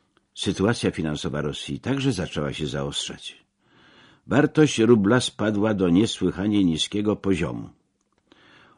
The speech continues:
Odczuwał się brak monety obiegowej. Pochowały się carskie ruble. Wobec tego Kiereński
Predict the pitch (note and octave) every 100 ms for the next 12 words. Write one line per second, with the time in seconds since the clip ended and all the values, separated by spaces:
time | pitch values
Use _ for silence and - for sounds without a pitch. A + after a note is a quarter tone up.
0 | _ A#2 A#2 - D3 D3 B2+ - G#2 G#2
1 | C#3+ - A#2 G2+ D#2+ - E2+ - C#2 C#2+
2 | C2+ A#1+ B1+ - _ _ _ _ _ _
3 | _ _ _ A#2 G#2+ G#2+ A2 A2+ A2+ A#2
4 | G#2 G#2+ G#2+ - A2+ G#2 B1+ A1+ - _
5 | _ _ _ _ _ _ _ D2+ E2 -
6 | C3 G#2+ E2 F2 D2+ B1+ - - A#2+